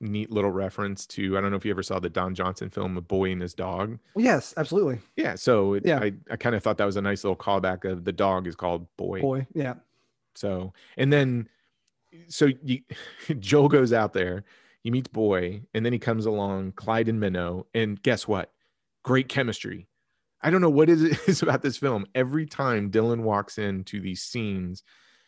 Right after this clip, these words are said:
Speaker 1: with a bunch of other people, he has this fantastic chemistry with it. And here's where that Zombieland film, s-, I don't know, feel starts to come back a little bit.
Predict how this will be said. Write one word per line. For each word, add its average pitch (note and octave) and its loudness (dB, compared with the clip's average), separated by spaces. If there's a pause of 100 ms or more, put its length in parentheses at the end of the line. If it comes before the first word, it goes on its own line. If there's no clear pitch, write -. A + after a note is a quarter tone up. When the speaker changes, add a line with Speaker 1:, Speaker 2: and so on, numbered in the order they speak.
(120)
Speaker 1:
with G#2+ 0
a G#2+ 4
bunch A#2 0
of A2 0
other G#2+ 4
people, G2 -2
he G2+ -4
has G#2+ 0
this G2 -8
fantastic G#2+ -8
chemistry G#2 -4
with F#2 -6
it. F#2+ -6 (560)
And B2 -4
here's F3+ -4
where C3+ 4
that A#2 2
Zombieland A2+ -2
film, G#2 -4
s-, - -14 (520)
I B2+ -2
don't A#2+ 0
know, G2+ -2
feel A#2 0
starts - -8
to - -6
come G#2+ -4
back F#2+ -6
a D3 -4
little D#3+ 0
bit. F3 -2